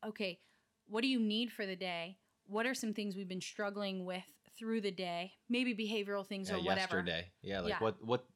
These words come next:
Speaker 2: what happened yesterday that we can kind of pray
Speaker 1: Right. As our
Speaker 2: and
Speaker 1: daily
Speaker 2: help.
Speaker 1: bread
Speaker 2: Yeah,
Speaker 1: over,
Speaker 2: yeah,
Speaker 1: like,
Speaker 2: yeah.
Speaker 1: let's just focus on asking God to step into this and, and to help us in this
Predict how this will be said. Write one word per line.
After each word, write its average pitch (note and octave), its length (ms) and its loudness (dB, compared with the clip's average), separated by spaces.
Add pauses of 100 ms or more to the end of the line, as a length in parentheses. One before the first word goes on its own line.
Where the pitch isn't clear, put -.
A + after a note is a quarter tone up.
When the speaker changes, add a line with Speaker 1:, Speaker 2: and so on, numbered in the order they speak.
Speaker 2:
what A2 160 -2
happened A2 380 0
yesterday F2+ 500 -2
that E2 180 -10
we F2+ 100 -4
can D#2+ 240 -10 (640)
kind F2 160 -6
of - 120 -12
pray F2 540 -2 (260)
Speaker 1:
Right. - 120 -16 (180)
As G#3+ 140 0
our G#3+ 60 2
Speaker 2:
and G#3+ 60 0
Speaker 1:
daily A3 120 2 (140)
Speaker 2:
help. G3+ 100 0
Speaker 1:
bread G3 300 2
Speaker 2:
Yeah, G3 80 0
Speaker 1:
over, G#3 200 2
Speaker 2:
yeah, G#3+ 60 2
Speaker 1:
like, G3+ 240 2
Speaker 2:
yeah. G#3+ 280 2
Speaker 1:
let's A3+ 140 0
just - 220 0
focus C#4 320 -2
on G#3+ 160 0
asking G#3+ 540 0
God F#3 340 -2
to G3 60 -6
step G#3 340 -2
into G3+ 220 -2
this F#3+ 220 -2
and, F#3 200 -4
and F3+ 180 -8
to F3+ 60 -14
help F#3 320 -6
us E3+ 280 -6
in F#3 220 -6
this - 300 -8